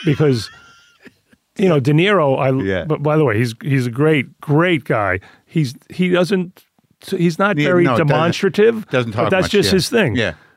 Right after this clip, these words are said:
Speaker 1: And this is actually to this point that you're talking about.
Speaker 2: Yeah.
Speaker 1: So I had one pretty big scene with De Niro in that,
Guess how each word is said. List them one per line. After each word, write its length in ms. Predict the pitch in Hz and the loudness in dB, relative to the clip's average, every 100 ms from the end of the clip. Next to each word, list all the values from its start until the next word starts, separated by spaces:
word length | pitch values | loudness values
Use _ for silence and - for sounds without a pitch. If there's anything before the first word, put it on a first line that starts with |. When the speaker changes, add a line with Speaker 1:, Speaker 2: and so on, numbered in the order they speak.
| _ _ _ - | _ _ _ -8
Speaker 1:
And 160 | 131 | -2
this 160 | 143 143 | 0 0
is 140 | 147 | -2
actually 400 | 135 156 - 156 123 | -2 -4 -2 -2 0
to 140 | 147 | 0
this 180 | 147 160 | 0 -2
point 360 | - 196 170 | -2 0 0
that 80 | 135 | 0
you're 120 | 131 | -2
talking 360 | 131 175 180 135 | 0 0 0 -2
about. 240 | 110 110 104 | -2 -2 -2
Speaker 2:
Yeah. 60 | |
Speaker 1:
So 180 | 82 143 | -2 -2
I 80 | 135 | 0
had 140 | 139 | -2
one 480 | 131 143 185 214 202 - _ _ _ | -2 0 0 0 -4 -8 _ _ _
pretty 440 | - - 202 220 220 | -12 -2 2 2 0
big 360 | 147 175 170 | 2 2 2
scene 400 | 127 - 160 147 | -2 -2 2 2
with 140 | 139 135 | 2 0
De 100 | 131 | -2
Niro 560 | 123 120 107 87 90 127 | -2 -2 -2 -4 -8 -8
in 180 | 117 | -4
that, 260 | 110 98 | -2 -2